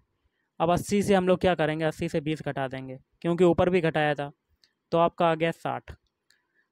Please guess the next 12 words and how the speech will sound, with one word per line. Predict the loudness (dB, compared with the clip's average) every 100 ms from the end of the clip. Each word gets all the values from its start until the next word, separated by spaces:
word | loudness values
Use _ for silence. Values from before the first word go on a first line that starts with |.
| -2
अब | 2
इसी | 2 2
प्रकार | 0 0 0
तीसरे | 0 -2 2
कॉलम | 2 2
में | 0 -8 -12 _ _ _ _ _ _ _
हमें | -2 0
बड़ी | 4 2
संख्या | 2 2 2
बनानी | 2 0 -2 -6
है, | -10 -4
तो | -2